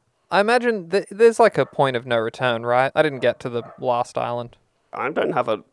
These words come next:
Speaker 2: I don't have an actual answer for that.
Speaker 1: Here's one for you, though. D-, when you played it, had they added that, um, lethal difficulty? 'Cause I remember that being a thing.
Speaker 2: Uh, if they did, I didn't play it.
Speaker 1: That might be what you want. It's cool. Like, rather than, um, you know, just boosting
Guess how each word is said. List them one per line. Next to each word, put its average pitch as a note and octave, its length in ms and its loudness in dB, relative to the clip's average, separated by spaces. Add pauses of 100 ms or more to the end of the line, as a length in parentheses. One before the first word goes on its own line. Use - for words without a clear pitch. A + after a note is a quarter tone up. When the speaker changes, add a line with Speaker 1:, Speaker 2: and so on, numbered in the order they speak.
Speaker 2:
I A2+ 80 0
don't F3 140 -2
have C#3+ 140 0
an A2+ 80 -4
actual G#2+ 320 -10
answer A2 160 -4
for - 100 -16
that. - 200 -10 (140)
Speaker 1:
Here's F4 220 0
one F#3 200 4
for B2+ 200 2
you, A#2+ 120 -2
though. C#3+ 280 2
D-, F3+ 140 -10 (460)
when C#4 180 -2
you D4+ 180 0
played E3 300 6
it, - 160 -4
had E3 180 -2
they G#3 240 6
added E3+ 300 4
that, D3+ 240 4
um, A#2+ 440 -2
lethal F#3+ 600 -2 (260)
difficulty? A3+ 600 -4 (160)
'Cause - 100 -6
I A#3+ 40 6
remember A#3+ 260 2
that F#3+ 200 6
being C#3 380 -6
a C3+ 60 -8
thing. C3+ 500 -6
Speaker 2:
Uh, D3 340 4
if G3+ 140 6
they F#3 160 4
did, D3 340 4
I B2+ 140 8
didn't A#2 320 0
play G2+ 300 -4
it. - 80 -6 (160)
Speaker 1:
That G3+ 100 4
might C#4+ 160 2
be F#4 80 0
what D#4 200 8
you F#3 100 -6
want. D3+ 260 2
It's - 140 -10
cool. G3 320 2
Like, C#3 200 2
rather E3 280 2
than, E3+ 180 -2
um, B2+ 480 -2 (140)
you D3+ 120 -4
know, A#2+ 140 0
just B2+ 320 -12
boosting B2+ 640 -4